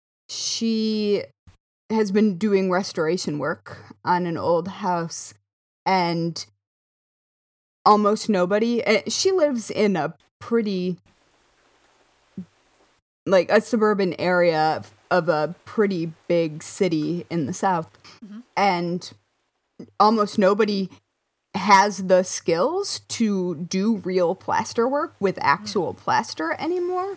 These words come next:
Speaker 2: Yeah.
Speaker 1: And watching her learn how to patch and do all sorts of things.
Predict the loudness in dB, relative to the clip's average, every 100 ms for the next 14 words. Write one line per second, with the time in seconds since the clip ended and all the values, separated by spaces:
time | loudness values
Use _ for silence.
0 | -12 -6 -4 -6 -12 -20 -2 0 2 0
1 | -4 -4 -2 -2 0 -2 0 0 0 0
2 | 0 0 0 -2 -2 -4 -2 -2 -6 -8
3 | -8 -6 -4 -2 -2 -4 -6 -12 -20 -6
4 | 0 0 0 -4 -4 -4 -6 -2 -2 -2
5 | -6 -8